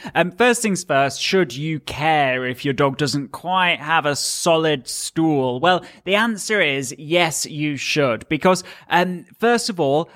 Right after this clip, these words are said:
a happy stool indicates a happy gut. And the thing about a happy gut is that a happy stool, a happy gut equals a happy brain, which in turn impacts their behavior. And we could talk all day about that. But the reality is that,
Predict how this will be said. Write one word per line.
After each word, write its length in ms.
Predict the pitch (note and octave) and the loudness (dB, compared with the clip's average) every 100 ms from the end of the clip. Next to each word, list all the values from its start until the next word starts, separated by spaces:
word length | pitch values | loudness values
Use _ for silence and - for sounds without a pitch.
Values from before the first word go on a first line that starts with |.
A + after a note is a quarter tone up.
| - | -4
a 60 | D3 | -2
happy 440 | D3 G#3 - G#3+ | 0 -2 0 -2
stool 640 | - - E3+ C#3 B2+ D#3 - | -2 0 2 2 2 0 0
indicates 580 | E3+ D#3+ D#3 D3+ D3 - | 0 0 -2 0 0 -2
a 60 | |
happy 480 | B2 D#3 C#3 D3 C3+ A#2+ | -4 -4 -6 -6 -12 -4
gut. 480 | C#3+ D#3+ - - - - - | 0 0 0 -8 -10 -10 -2
And 180 | F3 F#3+ | 0 2
the 80 | F#3+ | 0
thing 300 | F#3+ A#3+ A#3 | 0 0 2
about 320 | G#3 G3+ E3 | 0 0 0
a 40 | E3 | 0
happy 340 | F#3+ F3+ F3+ | -2 -4 -10
gut 480 | - G3 F3+ - - D#3+ | 0 2 2 0 -6 0
is 240 | E3 C#3+ | 0 2
that 180 | E3+ - | 2 2
a 60 | |
happy 340 | D3+ G3 - G3+ | 2 0 0 -2
stool, 420 | - G3 F#3 F3+ | 0 0 0 0
a 60 | D#3 | 0
happy 320 | E3+ D#3+ E3+ | 0 -2 -4
gut 260 | E3+ D#3+ | 0 0
equals 380 | E3 E3 E3+ E3 | 0 -8 -6 -4
a 60 | D#3+ | -2
happy 420 | C#3+ E3+ - F3+ | -2 -4 -4 -10
brain, 720 | C#3 - E3 F#3+ F#3 D#3 E3+ | -10 -10 -2 2 2 0 0
which 240 | E3+ E3+ F3+ | 0 2 0
in 160 | F3+ | -2
turn 360 | F#3 F#3 F3+ D#3+ - F#3+ | 0 2 2 0 -12 -2
impacts 440 | E3 D#3 D#3+ D3 | -2 0 -2 0
their 140 | E3 D3+ | 0 2
behavior. 600 | D3+ D#3 F#3+ G3 D#3 C#3 | 0 2 0 2 0 0
And 100 | D3 | 0
we 80 | |
could 180 | C#3 D3+ | -2 -2
talk 240 | F#3 F3 F3 | 0 0 0
all 120 | D#3 | -4
day 320 | C3 F3+ F#3+ | 0 2 2
about 320 | D#3 C#3 B2+ | 2 0 0
that. 240 | B2+ C3+ E3 | 2 0 0
But 80 | |
the 140 | D3+ E3+ | -2 0
reality 560 | F3+ F#3 F#3 F#3 F#3 | 2 4 2 0 -2
is 220 | G#3 F3 D3 | 0 0 2
that, 200 | D#3 | 2